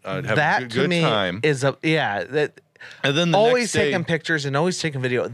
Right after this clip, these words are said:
Speaker 2: That to me is a bad habit
Speaker 1: Yeah,
Speaker 2: of
Speaker 1: well,
Speaker 2: a photographer.
Speaker 1: well, let me finish this real quick.
Speaker 2: Yeah,
Speaker 1: So
Speaker 2: please.
Speaker 1: at the, at the, at the end of, like, a month, a week, a week or
Speaker 2: Mm-hmm.
Speaker 1: two later,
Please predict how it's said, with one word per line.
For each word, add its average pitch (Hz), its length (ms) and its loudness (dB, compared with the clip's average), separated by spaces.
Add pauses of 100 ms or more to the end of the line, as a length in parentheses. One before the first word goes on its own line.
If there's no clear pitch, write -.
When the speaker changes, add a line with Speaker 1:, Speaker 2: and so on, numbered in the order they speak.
(120)
Speaker 2:
That 135 520 0
to 143 100 -10
me 127 160 -4
is 113 140 -4
a 113 60 -4
bad 101 280 0
habit 98 580 -6 (160)
Speaker 1:
Yeah, 165 100 0
Speaker 2:
of 135 160 2
Speaker 1:
well, 143 80 4
Speaker 2:
a - 20 -6
photographer. 104 460 0
Speaker 1:
well, 135 100 0
let 135 100 2
me - 60 -2
finish 123 160 0
this 123 100 -2
real 110 100 4
quick. - 200 -2
Speaker 2:
Yeah, 180 100 4
Speaker 1:
So 160 120 0
Speaker 2:
please. 127 80 0
Speaker 1:
at 131 100 -2
the, - 120 -12
at 135 120 -4
the, 131 180 -6
at 117 120 -4
the - 180 -6
end 196 320 0
of, 117 200 0
like, 104 180 0
a 104 40 0
month, 127 420 0
a 113 100 0
week, 117 200 0
a 104 160 -2
week 120 240 -2
or 117 40 2
Speaker 2:
Mm-hmm. 131 80 -2
Speaker 1:
two 127 180 -2
later, 113 440 2